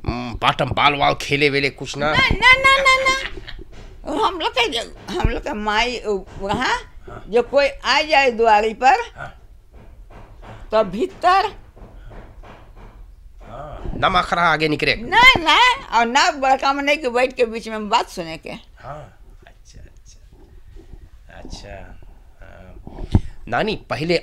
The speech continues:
Speaker 1: और जमाना आपके बढ़िया लगा था कि जमाना और बढ़िया लगल आपके?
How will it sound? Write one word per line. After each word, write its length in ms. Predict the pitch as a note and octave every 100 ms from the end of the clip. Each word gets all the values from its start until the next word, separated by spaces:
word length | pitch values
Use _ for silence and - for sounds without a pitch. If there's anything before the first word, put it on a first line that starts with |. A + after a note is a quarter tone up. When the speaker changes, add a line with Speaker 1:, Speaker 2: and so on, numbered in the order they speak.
| -
Speaker 1:
और 400 | A#2+ E3 G3+ F#3+
जमाना 400 | B2+ D3+ D#3 D#3+
आपके 260 | D#3 - C3+
बढ़िया 340 | A2+ B2 C#3+
लगा 220 | C3+ C3+
था 160 | C3 C3
कि 260 | - C3 C3
जमाना 380 | A#2+ A2 A#2+
और 160 | G#2+ B2
बढ़िया 280 | A2 G#2+ G#2+
लगल 240 | G2+ G2
आपके? 340 | F2 - F2+